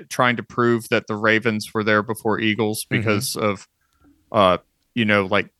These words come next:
Speaker 1: plumage and things that were used as, as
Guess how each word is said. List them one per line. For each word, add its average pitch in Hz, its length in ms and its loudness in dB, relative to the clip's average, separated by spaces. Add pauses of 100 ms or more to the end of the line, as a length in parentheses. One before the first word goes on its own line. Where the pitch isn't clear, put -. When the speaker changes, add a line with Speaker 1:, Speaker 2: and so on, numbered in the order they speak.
(160)
Speaker 1:
plumage 113 520 0
and 107 280 -4
things 107 260 0
that 110 120 -2
were 101 300 2 (100)
used 107 520 2
as, - 140 -4 (840)
as 98 400 0